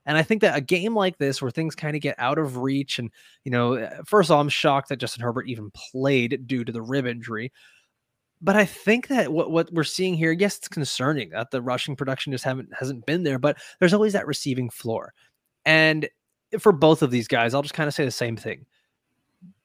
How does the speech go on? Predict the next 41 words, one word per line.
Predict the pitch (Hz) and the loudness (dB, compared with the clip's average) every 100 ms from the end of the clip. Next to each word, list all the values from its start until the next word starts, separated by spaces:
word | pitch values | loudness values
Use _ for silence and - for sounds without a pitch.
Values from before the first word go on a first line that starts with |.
| _ | _
There's | 196 202 185 - _ _ _ _ _ _ _ - | 6 6 6 0 _ _ _ _ _ _ _ -12
almost | 165 214 262 - | -8 -4 -4 -4
no | 143 131 127 131 135 | -4 0 2 2 2
way | 127 113 117 120 117 | -2 -4 -4 -2 -2
that | 120 - | -4 -8
it | 107 | -12
can | 143 135 | -10 -10
stay | - - 131 135 135 | -12 -6 -2 0 -2
this | 113 117 123 123 - - _ 113 _ | -4 -6 -6 -6 -10 -14 _ -20 _
bad. | 110 107 104 - - _ _ _ _ _ - | 0 2 2 -2 -14 _ _ _ _ _ 0
If | 147 | 4
they're | 196 208 | 6 6
both | 226 220 | 4 2
healthy | - 160 156 170 | 0 0 2 0
and | 139 147 | 0 0
they're | 170 | -2
both | 180 175 - | 0 0 -2
playing, | - 156 147 127 98 - - _ _ - | -6 -4 -2 -4 -8 -14 -20 _ _ -2
I | 165 | -2
just | 180 156 _ | -2 -8 _
don't | 175 175 180 - _ _ | 4 4 2 -6 _ _
think | 160 156 147 | -4 -2 -4
that | 131 | -4
there's | 139 139 | -2 0
a | 139 | 0
way | 123 123 127 | 0 0 -2
it | 135 | -4
stays | - - 120 123 113 | -8 -6 -6 -6 -8
this | 117 117 | -10 -12
bad | 127 - 113 110 101 - - _ | -12 -8 0 0 0 -6 -20 _
where | 131 | -6
D | 107 131 | 0 -2
J | 135 147 | 0 0
Moore | 135 120 120 123 | 0 0 -2 -4
is | - - | -6 -8
catching | 123 - 113 110 | -8 -6 -8 -4
one | 123 139 | -4 -4
pass | 131 117 120 | -4 -4 -4
for | - - | -8 -10
two | - 156 | -6 -2
yards | 135 107 107 117 | 0 0 -2 -4